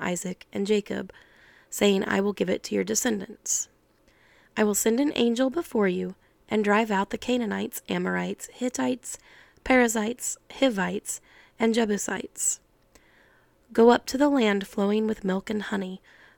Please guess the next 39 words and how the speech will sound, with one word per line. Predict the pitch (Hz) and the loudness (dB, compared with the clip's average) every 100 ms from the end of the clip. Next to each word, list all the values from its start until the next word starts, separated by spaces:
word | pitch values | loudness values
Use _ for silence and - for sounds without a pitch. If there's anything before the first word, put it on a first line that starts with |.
| _ | _
but | - | 2
I | 202 | 4
will | 214 | 4
not | 214 247 - | 2 0 2
go | 240 | 4
with | 240 269 | 4 2
you | 208 214 220 | -2 -4 -6
because | - - 202 | -8 -4 -2
you | 214 214 | 2 2
are | 208 | 2
a | |
stiff-necked | 202 - 233 254 254 - | -2 -2 -2 -4 -4 -4
people | 214 196 185 196 | -6 -4 -6 -6
and | - 196 | -4 -2
I | |
might | 196 185 214 | -2 -2 -6
destroy | 202 - 233 233 | -8 -4 0 2
you | 196 175 | 2 -2
on | 180 | -4
the | 175 | -6
way." | 185 190 175 - _ _ _ - _ - _ _ _ _ _ _ _ - | -4 -6 -8 -16 _ _ _ -20 _ -20 _ _ _ _ _ _ _ 0
When | 233 | 2
the | 226 | 6
people | 277 311 285 | 4 4 2
heard | 269 285 240 | 4 2 4
these | 269 254 | 0 0
distressing | 269 - 226 - 247 226 | -4 -2 -2 0 0 0
words, | 185 175 - - - - _ | -2 -4 -8 -14 -20 -20 _
they | - | 0
began | 208 214 214 214 | 6 8 6 4
to | 208 220 | 0 0
mourn, | 226 226 202 | 2 0 -2
and | - 196 196 | -4 -2 0
no | 226 | 2
one | 233 202 | 0 -2
put | 196 220 | -2 -2
on | 202 196 | -2 -2
any | 214 196 208 | -2 -2 -2
ornaments. | 226 220 208 208 - - - | -2 -2 -4 -10 -10 -10 -10